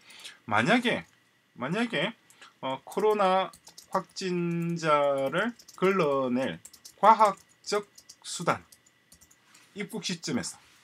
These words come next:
입국 시점에서 이 있었다면은, 이 있다면은, 그러한 수단이 있었다고 한다면은 당연히 이 사람은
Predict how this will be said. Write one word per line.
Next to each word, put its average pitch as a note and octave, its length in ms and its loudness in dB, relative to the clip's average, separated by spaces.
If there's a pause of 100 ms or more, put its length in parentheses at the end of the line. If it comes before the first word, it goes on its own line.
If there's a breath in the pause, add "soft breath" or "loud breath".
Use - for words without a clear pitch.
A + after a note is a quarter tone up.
입국 - 360 -20
시점에서 - 1040 -18 (800 soft breath)
이 G3+ 280 -8
있었다면은, D#3 560 -2 (760 soft breath)
이 E3+ 160 -6 (140)
있다면은, B2 500 -4 (440 soft breath)
그러한 G3+ 260 2
수단이 G3 440 -4
있었다고 F#3 440 -4
한다면은 F3+ 560 -2 (460 soft breath)
당연히 G3+ 600 0
이 F#3 120 -10
사람은 G3 420 2